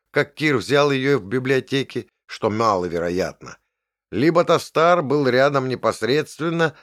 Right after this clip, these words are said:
до или после смерти комедианта, что очень даже может быть. Что он делал за стойкой регистрации? Почему не позвал на помощь,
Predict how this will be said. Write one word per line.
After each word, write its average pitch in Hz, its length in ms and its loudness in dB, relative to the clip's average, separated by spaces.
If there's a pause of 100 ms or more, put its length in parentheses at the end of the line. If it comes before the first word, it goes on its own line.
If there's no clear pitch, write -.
(140)
до 147 400 2
или 120 300 0
после 127 480 -2
смерти 110 460 -4
комедианта, 113 920 -2 (400)
что - 240 -6
очень 156 440 -2
даже 147 260 2
может 110 320 -4
быть. 73 360 -14 (960)
Что - 340 -4
он 180 180 0
делал 180 540 2
за 131 200 -2
стойкой 143 480 -2
регистрации? 135 880 -6 (540)
Почему 110 360 -2
не 113 100 0
позвал 110 400 2
на 104 140 0
помощь, 98 540 -4